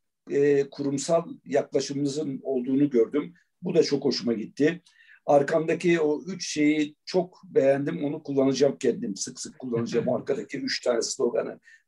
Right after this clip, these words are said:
Speaker 1: mağları atan sloganları
Speaker 2: Evet.
Speaker 1: kullanacağım. Ee, hepinize, e, gerçekten teşekkür ediyorum. Güzel bir konuşma oldu.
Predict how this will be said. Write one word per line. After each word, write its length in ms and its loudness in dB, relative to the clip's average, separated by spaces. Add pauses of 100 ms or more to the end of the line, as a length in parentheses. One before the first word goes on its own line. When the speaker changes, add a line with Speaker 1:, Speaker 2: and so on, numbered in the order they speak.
Speaker 1:
mağları 520 6
atan 460 -4 (500)
sloganları 680 0
Speaker 2:
Evet. 120 -2
Speaker 1:
kullanacağım. 640 -4 (460)
Ee, 1300 4 (340)
hepinize, 680 0 (100)
e, 220 -6
gerçekten 580 2
teşekkür 360 -4
ediyorum. 340 0
Güzel 320 4
bir 40 -12
konuşma 420 -6
oldu. 260 -4